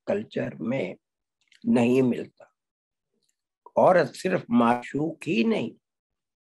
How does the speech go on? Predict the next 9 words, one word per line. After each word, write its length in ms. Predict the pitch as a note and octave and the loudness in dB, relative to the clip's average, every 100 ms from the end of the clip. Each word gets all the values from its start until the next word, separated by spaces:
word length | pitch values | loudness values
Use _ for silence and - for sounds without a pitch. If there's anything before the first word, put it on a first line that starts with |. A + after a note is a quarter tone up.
| _ _ _ _ _ _ - | _ _ _ _ _ _ 0
औरत 340 | B2 F3+ F#3 - | 4 6 4 2
सिर्फ 240 | F#3+ D#3+ - | 0 0 2
माँ 360 | B2 A#2+ D#3 D3 | 4 4 4 2
ही 240 | E3 A3 | 2 0
नहीं, 340 | G#3+ F#3 A2+ - _ _ _ _ _ _ _ _ _ _ _ _ _ _ _ _ _ _ _ _ _ _ _ _ _ - | 0 -2 -4 -10 _ _ _ _ _ _ _ _ _ _ _ _ _ _ _ _ _ _ _ _ _ _ _ _ _ -2
औरत 240 | D3 E3+ B2+ A#2 | 0 2 -2 -2
बीवी 480 | B2+ C#3+ E3 G#3 A3+ | 2 4 4 2 4
भी 180 | A#3 | 4
है, 300 | G3+ D#3 - | 4 2 -4